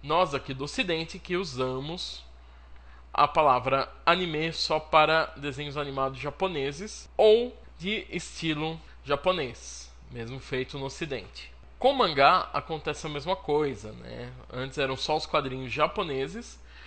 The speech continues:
e hoje em dia a gente usa pra qualquer quadrinho que use o estilo mangá. O estilo mangá também ele é muito variado, como vocês estão vendo aí, e tem centenas de estilos diferentes,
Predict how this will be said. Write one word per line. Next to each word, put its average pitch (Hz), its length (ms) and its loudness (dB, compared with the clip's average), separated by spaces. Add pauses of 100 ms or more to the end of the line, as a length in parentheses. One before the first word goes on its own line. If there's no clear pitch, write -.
(160)
e 175 400 -2
hoje 170 260 -2
em 190 80 -4
dia 165 200 0
a - 20 -2
gente 175 320 -8
usa 147 280 -4
pra - 200 -4
qualquer 139 640 0
quadrinho 135 520 -2
que 151 300 -8 (720)
use 226 320 -2
o 202 240 -6
estilo 165 340 -6
mangá. 156 520 2
O 156 100 -2
estilo 233 280 -4
mangá 165 300 6
também 165 300 -4
ele 175 120 0
é - 20 0
muito 175 400 -6
variado, 180 560 6 (100)
como 139 160 -8
vocês 123 300 -6
estão 127 180 -8
vendo 113 420 -10
aí, 139 360 -4 (120)
e 185 80 0
tem 190 460 2
centenas 170 1120 0
de 117 420 -10
estilos 131 580 -6
diferentes, 127 680 -8